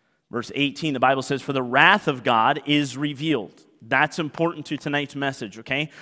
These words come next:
"The wrath of God is revealed from faith," excuse me, "from heaven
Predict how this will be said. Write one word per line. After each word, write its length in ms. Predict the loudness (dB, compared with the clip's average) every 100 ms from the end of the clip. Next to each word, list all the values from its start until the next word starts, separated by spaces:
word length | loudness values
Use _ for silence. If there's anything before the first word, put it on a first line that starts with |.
| -18 -2
"The 160 | 2
wrath 480 | 2 6 8 8 6
of 180 | 2 4
God 440 | 8 8 8 6 2
is 580 | 4 6 6 4 -2 -10 -8
revealed 640 | -4 -2 2 2 2 -2 -12 -20 _ _ _ _ -20 -8
from 300 | 2 2 2
faith," 560 | 4 6 6 2 -6 -18 -20 -20 _ _
excuse 460 | -2 -2 -2 -2 2
me, 180 | 0 0 -14 _
"from 260 | _ 2 4
heaven 540 | 6 6 8 2 0